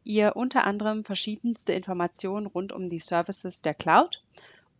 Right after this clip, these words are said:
Und ihr habt die Möglichkeit, mithilfe der kostenlosen Testversion oben rechts einen Monat lang hundertfünfzig Euro in die Features von Azure zu investieren und da in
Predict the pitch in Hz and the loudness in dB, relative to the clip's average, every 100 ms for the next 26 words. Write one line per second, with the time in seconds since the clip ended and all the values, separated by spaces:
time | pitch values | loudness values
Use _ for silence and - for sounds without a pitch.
0 | _ 214 226 240 240 - - 202 190 190 | _ -2 0 0 -2 -4 2 4 4 2
1 | - 180 196 226 226 - 202 196 - 190 | 0 -4 -4 0 -2 2 4 4 4 -8
2 | - 190 185 185 170 - 208 - 190 175 | 0 0 2 0 -2 0 -2 -2 -4 -4
3 | 165 160 185 208 - 240 226 226 226 - | -4 -6 0 0 0 0 0 0 -4 -6
4 | 165 160 160 262 - - - - - - | -8 -4 4 4 4 -10 -14 -18 -20 -20
5 | _ - 330 311 247 247 240 233 226 226 | _ 8 10 8 4 4 4 6 2 0
6 | - 208 220 214 - 202 - - 202 - | -8 -2 0 0 -2 -10 -10 -8 -8 -2
7 | 185 185 175 180 180 - _ - 185 185 | 0 0 0 -2 -2 -4 _ -4 -2 -2
8 | 185 180 180 175 - 196 185 - 185 - | -6 -6 -6 -8 -8 -10 -6 -2 -2 -2
9 | 175 170 165 165 170 - 175 170 165 - | -4 0 0 0 -4 -6 -8 -6 -6 -6
10 | - 233 254 247 208 190 170 170 - | -6 0 0 0 -4 0 2 2 0